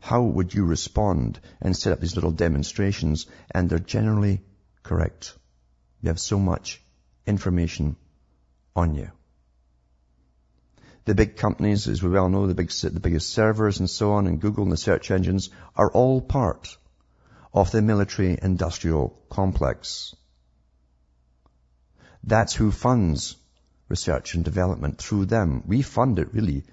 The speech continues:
through government, and it goes through them to particular areas to maintain control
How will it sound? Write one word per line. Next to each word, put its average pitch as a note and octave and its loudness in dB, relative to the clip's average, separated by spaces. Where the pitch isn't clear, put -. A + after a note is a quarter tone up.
through - -2
government, D#2+ 0
and - -8
it F#2 -2
goes D#2+ -2
through F2 0
them E2 0
to F#2+ -2
particular - -2
areas F2+ 0
to A2 -2
maintain G2+ 2
control E2+ 0